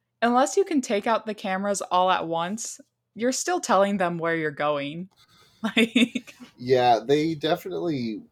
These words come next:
Speaker 2: can look and be like, "Oh, this camera is gone. They're in this section."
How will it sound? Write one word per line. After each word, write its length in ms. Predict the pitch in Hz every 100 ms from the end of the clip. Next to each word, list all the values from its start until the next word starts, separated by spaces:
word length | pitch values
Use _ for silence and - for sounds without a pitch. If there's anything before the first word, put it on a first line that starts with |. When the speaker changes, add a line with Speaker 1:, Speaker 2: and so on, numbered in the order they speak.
| _ 123
Speaker 2:
can 220 | - 135 120
look 300 | 117 117 123
and 80 | 117
be 40 |
like, 120 | 110 90
"Oh, 200 | 104 107
this 200 | 107 -
camera 380 | 120 107 104 104
is 240 | 98 - _
gone. 400 | - 107 101 101
They're 220 | 101 98 101
in 120 | 101
this 180 | 101 -
section." 640 | - 104 98 - 95 90